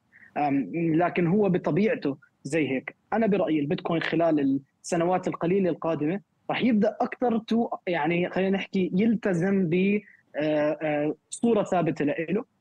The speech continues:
ويلتزم بتصنيف ثابت لإله، لأنه اليوم البيتكوين عم بتغير مع ال-،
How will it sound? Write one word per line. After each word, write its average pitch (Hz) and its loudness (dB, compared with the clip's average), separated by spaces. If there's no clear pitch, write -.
ويلتزم 226 2
بتصنيف 240 0
ثابت 143 -2
لإله، 139 -4
لأنه 180 0
اليوم 254 2
البيتكوين 240 0
عم 196 0
بتغير 202 0
مع 190 -2
ال-، 190 2